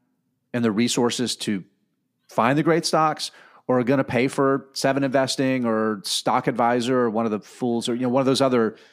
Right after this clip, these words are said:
vetted services of companies out there to kinda do that work we've talked about. Sometimes you outsource the work.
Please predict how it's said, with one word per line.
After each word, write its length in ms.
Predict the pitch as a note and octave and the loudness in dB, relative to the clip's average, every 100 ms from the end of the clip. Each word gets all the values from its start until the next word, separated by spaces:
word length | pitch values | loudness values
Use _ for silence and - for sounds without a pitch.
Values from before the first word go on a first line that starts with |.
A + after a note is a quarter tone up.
| _ _ _ _ _ _ - | _ _ _ _ _ _ -12
vetted 340 | G#2+ C3+ D3 | 0 2 2
services 460 | D3 C#3+ D3 C#3 A#2+ | 2 2 2 0 -2
of 120 | A2+ | -2
companies 380 | D3 C3+ C3 A#2 | -2 -2 0 0
out 140 | A#2 | 0
there 140 | B2+ A#2 | 0 0
to 80 | A2+ | 0
kinda 240 | C#3 A2+ | -2 -2
do 160 | G2+ B2 | -2 0
that 180 | A2 | 0
work 220 | F#2 B2+ D3+ | 0 0 -2
we've 80 | |
talked 220 | D3 D3 E3 | 0 0 2
about. 200 | D#3 D3 | 0 0
Sometimes 360 | C3 C#3 B2+ | -2 -2 -2
you 60 | A2+ | -2
outsource 440 | G2 B2 D3 C3+ | -2 -2 -2 -2
the 100 | C3 | -2
work. 440 | G#2+ C#3 F#3+ - | 0 -2 -2 -10